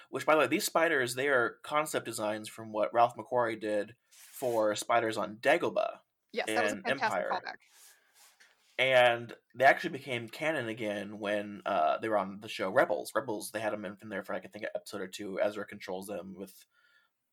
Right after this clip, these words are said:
Speaker 1: the Force or whatever he does. So,
Speaker 2: Yeah, Ezra stuff.
Speaker 1: to see them, though, on an ice planet is really cool.
Speaker 2: Yeah.
Speaker 1: So, they base-, so basically all the eggs hatch, and it's just, I'm very glad you didn't watch this because you would have been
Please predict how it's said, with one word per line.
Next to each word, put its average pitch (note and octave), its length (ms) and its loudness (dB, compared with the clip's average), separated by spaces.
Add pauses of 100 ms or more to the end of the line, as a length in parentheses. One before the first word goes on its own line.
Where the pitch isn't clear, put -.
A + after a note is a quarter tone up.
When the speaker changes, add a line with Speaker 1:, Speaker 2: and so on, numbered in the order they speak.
(100)
Speaker 1:
the A2 100 -6
Force F#2+ 360 -6
or G#2+ 40 -6
whatever G2+ 220 -8
he F#2+ 80 -8
does. F#2+ 320 -6 (1120)
So, D3 360 8 (100)
Speaker 2:
Yeah, A2+ 140 4 (200)
Ezra G3 220 -6
stuff. G#3 120 -12
Speaker 1:
to D#3+ 100 -2
see G#3 200 0
them, F#3+ 300 -2
though, C3 400 6 (180)
on B2 160 4
an G#2+ 160 2
ice C4 220 6
planet A2 480 -4
is A2+ 200 -4
really A#2+ 380 -4
cool. - 400 -4 (540)
Speaker 2:
Yeah. G#3+ 160 2
Speaker 1:
So, B2 680 4 (920)
they C3+ 200 4
base-, C#3+ 300 2
so C#3+ 180 0
basically E3 320 2
all E3 180 8
the F#3+ 160 4
eggs B2 400 4
hatch, - 680 -2 (760)
and C3 180 4
it's B2 100 -4
just, - 420 -4
I'm A2 200 -2
very B2+ 260 4
glad G#2+ 180 6
you A2 40 -6
didn't G2+ 160 -8
watch G2+ 220 0
this G#2+ 140 -12
because G#2 360 -6
you G#2+ 60 -8
would G2 60 -8
have G2 60 -10
been F#2+ 200 -12